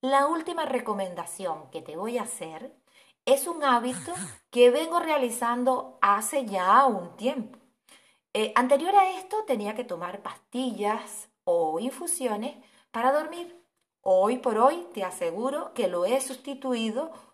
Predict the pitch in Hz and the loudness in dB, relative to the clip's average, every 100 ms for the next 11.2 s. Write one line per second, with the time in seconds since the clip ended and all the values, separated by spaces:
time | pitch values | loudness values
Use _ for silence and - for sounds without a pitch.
0 | _ 208 202 185 185 185 226 214 185 - | _ 0 4 4 2 -6 2 4 4 -2
1 | - - _ 185 185 180 277 294 277 220 | -18 -20 _ 0 0 2 -2 -2 -4 2
2 | 190 175 170 - 220 277 - 277 277 269 | 2 2 -4 -8 -4 -4 -4 0 2 2
3 | 277 262 320 254 208 208 247 247 - 190 | -2 -8 -4 4 4 4 2 -2 4 8
4 | 202 240 262 - 190 170 208 226 - - | 8 6 -2 -2 -4 -6 -4 2 2 0
5 | - - _ _ _ _ _ _ _ - | -12 -20 _ _ _ _ _ _ _ -2
6 | 233 277 320 226 - 180 - - - _ | 4 6 4 0 -4 -12 -10 -10 -12 _
7 | _ _ _ _ _ _ _ _ _ _ | _ _ _ _ _ _ _ _ _ _
8 | _ _ _ _ _ 311 427 440 277 247 | _ _ _ _ _ -4 -2 2 4 4
9 | 269 262 320 330 - 214 202 196 - 262 | 0 0 -2 -2 -4 -2 -2 0 4 4
10 | 294 339 330 311 233 208 208 226 240 226 | 4 -2 -4 -2 4 6 6 4 2 2
11 | 208 196 | 6 6